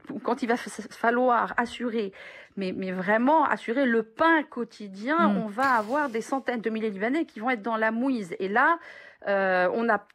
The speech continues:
Speaker 1: peur, finalement, qu'une, qu'un vrai basculement dans la violence, ce serait, ce serait dé-, décidément le suicide collectif.
Speaker 2: Il y a quand même certains parlementaires, notamment dans l'opposition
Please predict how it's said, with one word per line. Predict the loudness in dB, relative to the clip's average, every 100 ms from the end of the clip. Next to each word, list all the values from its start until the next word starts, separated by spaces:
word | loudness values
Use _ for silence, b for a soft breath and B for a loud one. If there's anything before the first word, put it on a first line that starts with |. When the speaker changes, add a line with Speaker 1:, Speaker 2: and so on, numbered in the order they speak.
| _ -4
Speaker 1:
peur, | 2 4 4 2 -6
finalement, | -12 -4 -4 0 2 2 0 -6 B B
qu'une, | -6 -2 0 0
qu'un | -2 -2
vrai | 2 2
basculement | 2 0 0 0 0 0
dans | -2
la | -4
violence, | -4 -2 0 2 0 -4 B
ce | -12
serait, | -4 0 0
ce | 0 -8
serait | -2 -2
dé-, | -2 -8 -8
décidément | -10 -10 -8 -2 0 0
le | 0
suicide | -4 -6 -10 -10
collectif. | -6 -6 -6 -12 -2
Speaker 2:
Il | 2
y | 2
a | 2
quand | 0
même | 0
certains | 0 -4 -2 -2
parlementaires, | 0 0 2 2 0 0 0 2
notamment | 0 0 0 2
dans | 2
l'opposition | 0 0 -2 0 -2 -2 -2